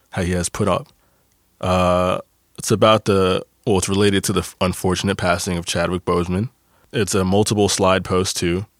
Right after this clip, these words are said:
Really, it shows the poster for the movie, uh, forty-two,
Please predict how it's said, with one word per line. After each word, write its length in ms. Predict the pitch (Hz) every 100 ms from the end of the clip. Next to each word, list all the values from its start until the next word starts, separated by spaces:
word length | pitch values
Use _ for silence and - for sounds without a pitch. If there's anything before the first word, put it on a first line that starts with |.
| _ _ _ _ _
Really, 340 | 113 175 226 175
it 80 |
shows 520 | 120 - 113 113 110 104
the 100 | 92
poster 520 | 98 95 104 110 101
for 200 | - 95
the 80 | 90
movie, 560 | 87 90 95 95 92
uh, 180 | 87 87
forty-two, 1000 | - 98 92 92 - 98 98 95 101